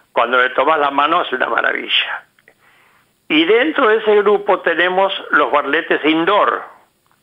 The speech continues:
que volamos adentro. Cerrame las puertas,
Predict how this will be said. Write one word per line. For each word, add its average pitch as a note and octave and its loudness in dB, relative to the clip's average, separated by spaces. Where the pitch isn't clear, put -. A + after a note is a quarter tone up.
que C#3 0
volamos E3 2
adentro. B2 -2
Cerrame G#2 -2
las G#2 -4
puertas, F#3 -2